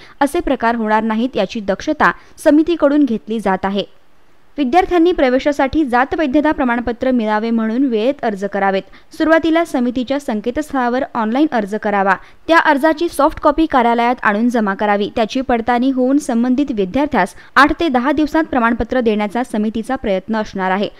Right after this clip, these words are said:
कोणत्याही विद्यार्थ्याचा प्रवेश जात वैधता प्रमाणपत्र नसल्याने रद्द होणार नाही,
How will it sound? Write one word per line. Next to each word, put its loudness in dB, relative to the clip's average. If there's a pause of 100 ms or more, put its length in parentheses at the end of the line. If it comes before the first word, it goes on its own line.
(180)
कोणत्याही 4
विद्यार्थ्याचा -2
प्रवेश -2
जात -4
वैधता 0
प्रमाणपत्र -4
नसल्याने -4
रद्द -4
होणार -4
नाही, 0